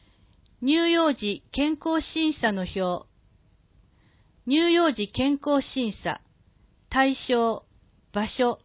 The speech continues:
期日、受付時間の順に読みます。一歳六ヶ月児健診、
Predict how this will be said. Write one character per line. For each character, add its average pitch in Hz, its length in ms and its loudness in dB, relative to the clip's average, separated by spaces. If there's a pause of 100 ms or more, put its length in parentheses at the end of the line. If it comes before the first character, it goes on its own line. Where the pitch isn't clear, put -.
(520)
期 254 160 -4
日、 214 480 -10 (500)
受 254 240 0
付 - 300 -2
時 311 120 -4
間 247 240 2
の 196 120 -4
順 190 280 -4
に 190 120 -4
読 185 120 -2
み 185 140 -6
ま 185 180 -6
す。 - 60 -14 (1400)
一 311 160 -2 (120)
歳 233 220 4
六 190 240 -2
ヶ 269 140 2
月 302 260 -2
児 277 180 -2
健 277 280 0
診、 175 360 -10